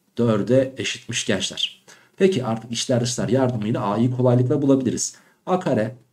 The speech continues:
artı dört a artı dört dedim. Eşittir a ile iki a'yı çarptım, iki a kare geldi. A ile dördü çarptım, dört a, iki a ile eksi biri çarptım, eksi iki a topladım, artı iki a geldi.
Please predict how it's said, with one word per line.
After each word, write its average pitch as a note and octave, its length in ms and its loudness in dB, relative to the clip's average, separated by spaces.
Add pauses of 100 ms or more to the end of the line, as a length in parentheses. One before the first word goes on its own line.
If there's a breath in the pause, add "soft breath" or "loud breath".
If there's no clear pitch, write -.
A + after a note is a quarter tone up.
artı C#3 480 -2 (280)
dört G3 300 2
a C#3 280 -6 (100)
artı D3 460 0 (140)
dört F#3+ 260 4
dedim. - 260 -2 (720 soft breath)
Eşittir E3+ 600 -2
a E3+ 160 2
ile E3 160 2
iki D#3+ 220 -2
a'yı D3 140 2
çarptım, C#3 500 -4
iki - 260 -2
a G3 80 2
kare G2 220 -2
geldi. F2+ 400 -8 (1000)
A A#2 180 -2
ile C3+ 180 2
dördü C3+ 240 4
çarptım, A2+ 420 -4
dört F#3+ 280 4
a, F#2+ 220 0
iki C3+ 180 -6
a C3+ 80 2
ile C3+ 80 4
eksi B2+ 260 -2
biri D3+ 160 0
çarptım, B2 400 -4
eksi G#2 240 -4
iki E3+ 180 -4
a E3 120 -4
topladım, A#2 440 -2
artı F#2 260 -6
iki B2 200 -2
a E3 100 -2
geldi. D#3 400 -2